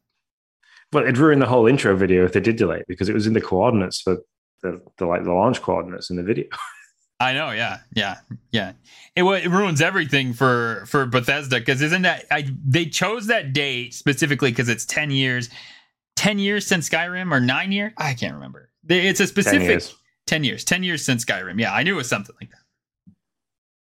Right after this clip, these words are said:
Speaker 2: So, so yeah.
Speaker 1: So yeah. So anyway, I will take us out, and then I can try and get some sleep.
Speaker 2: There you go.
Speaker 1: Um, 'cause it's tired time for the U K people. Tired time.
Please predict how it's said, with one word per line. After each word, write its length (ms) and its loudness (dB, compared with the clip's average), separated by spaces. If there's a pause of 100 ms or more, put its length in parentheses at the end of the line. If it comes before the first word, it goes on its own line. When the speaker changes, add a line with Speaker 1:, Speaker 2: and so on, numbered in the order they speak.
(100)
Speaker 2:
So, 380 -6 (320)
so 160 -2
yeah. 160 -2 (1160)
Speaker 1:
So 120 -4
yeah. 320 2 (100)
So 180 6
anyway, 320 6 (360)
I 180 6
will 220 6
take 260 4
us 100 2
out, 300 4
and 180 4
then 160 4
I 60 4
can 160 0
try 180 0
and 80 0
get 120 0
some 140 -4
sleep. 280 -4 (480)
Speaker 2:
There 240 4
you 60 4
go. 80 2
Speaker 1:
Um, 300 0 (680)
'cause 320 -12
it's 300 -20
tired 320 -10
time 440 -12 (220)
for 80 -12 (220)
the 80 -8
U 60 -4
K 180 -8
people. 400 -18 (1000)
Tired 320 -16
time. 140 -16